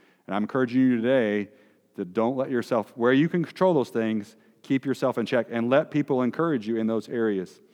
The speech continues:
Real quickly, who should you be encouraging this week? What areas do we need to focus on? And I would challenge you, just start with one. Again,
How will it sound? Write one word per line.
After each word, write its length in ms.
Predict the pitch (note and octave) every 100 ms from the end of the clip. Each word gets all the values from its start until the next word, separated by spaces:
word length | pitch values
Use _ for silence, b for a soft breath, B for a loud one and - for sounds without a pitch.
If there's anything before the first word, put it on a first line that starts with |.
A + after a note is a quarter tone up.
| b b b b
Real 160 | D3+ D#3+
quickly, 260 | G3 E3
who 120 | D3 F#3
should 180 | F#3
you 80 | F3+
be 120 | F3
encouraging 840 | E3+ - G3+ G#3 D3 C3 C#3 C#3+ C#3
this 260 | E3 E3
week? 460 | G3 A#3 A#3+ D3 - _ _ _ _ _ _ _ _ _ _ -
What 140 | C3
areas 400 | D3+ E3+ F3 D#3
do 100 | D#3
we 120 | E3+
need 160 | F3+ F3+
to 80 | E3
focus 420 | F#3 A3 E3+ -
on? 280 | A2 G2+ B2
And 140 | C3
I 80 | E3
would 140 | F3+
challenge 320 | D#3+ F3 D#3+
you, 80 | D#3
just 240 | F3 C4+ -
start 300 | - G#2+ F3+
with 120 | C#3
one. 680 | B2+ F3+ G3+ C#3 A#2+ G2+ F#2+
Again, 340 | D3 G3+ E3